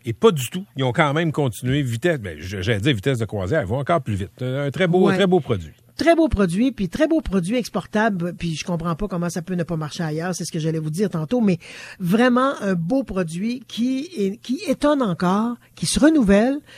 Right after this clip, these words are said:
Speaker 2: puis évidemment, on a chacun nos chansons, hein, on, on a cha-,
Speaker 1: Mm,
Speaker 2: on a
Speaker 1: mm.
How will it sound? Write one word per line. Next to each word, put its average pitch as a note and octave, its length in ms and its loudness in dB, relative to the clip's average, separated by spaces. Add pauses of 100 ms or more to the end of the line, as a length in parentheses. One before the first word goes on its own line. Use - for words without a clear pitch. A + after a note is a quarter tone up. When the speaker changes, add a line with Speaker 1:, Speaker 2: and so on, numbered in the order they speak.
(140)
Speaker 2:
puis B3 140 10
évidemment, A#3+ 580 6
on G#3+ 140 4
a G3+ 40 6
chacun C4+ 280 4
nos E4 120 2
chansons, C#4+ 500 2
hein, D4+ 120 -2
on, C4+ 200 0
on C4 200 2
a A#3 80 6
cha-, D3 140 4
Speaker 1:
Mm, A2+ 100 2
Speaker 2:
on A3 120 4
a A#3 100 8
Speaker 1:
mm. A2 80 2